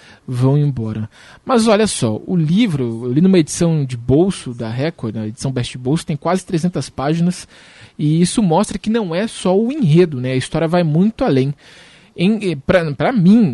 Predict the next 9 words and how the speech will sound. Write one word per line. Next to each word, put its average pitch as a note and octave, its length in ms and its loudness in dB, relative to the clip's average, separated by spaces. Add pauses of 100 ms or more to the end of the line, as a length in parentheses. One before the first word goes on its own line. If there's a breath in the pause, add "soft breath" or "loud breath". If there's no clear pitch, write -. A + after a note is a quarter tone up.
mergulhar F3+ 440 2
nesse G#3+ 240 0
livro G3 200 2
é G#3+ 60 2
encontrar G3+ 400 -2
trechos F#3+ 500 0
desoladores F3 840 2 (360 loud breath)
e F#3 140 2
atuais. C#3 640 2